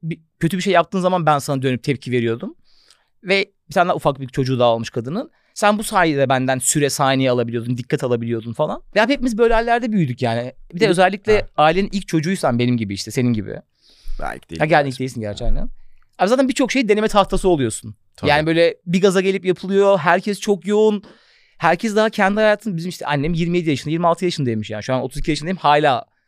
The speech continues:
Speaker 1: baba olmak konusunda "Vah!" diyorum yani. Ve abi hani onlar daha kendini keşfederken çocuk büyütüyorsun. E birçok şeye benim çocuk mal diyorsun, hiperaktif diyorsun, bilmem ne diyorsun. Hep çocuğa atıyorsun.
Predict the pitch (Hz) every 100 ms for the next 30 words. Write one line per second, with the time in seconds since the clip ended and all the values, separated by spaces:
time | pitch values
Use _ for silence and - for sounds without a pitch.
0 | _ _ _ _ 123 131 135 139 143 143
1 | 139 131 127 151 - 123 127 117 - 127
2 | 107 107 107 110 - - - - - -
3 | _ _ - 226 277 240 190 - - 170
4 | 220 254 226 - 147 139 127 120 123 165
5 | 202 190 185 170 139 120 110 143 175 _
6 | _ _ - - 220 - 202 185 185 -
7 | 175 175 _ _ _ _ 151 165 165 151
8 | 135 - 143 170 156 - - - 127 -
9 | 123 143 143 143 127 107 - 139 - _
10 | - 185 180 160 180 143 110 - 208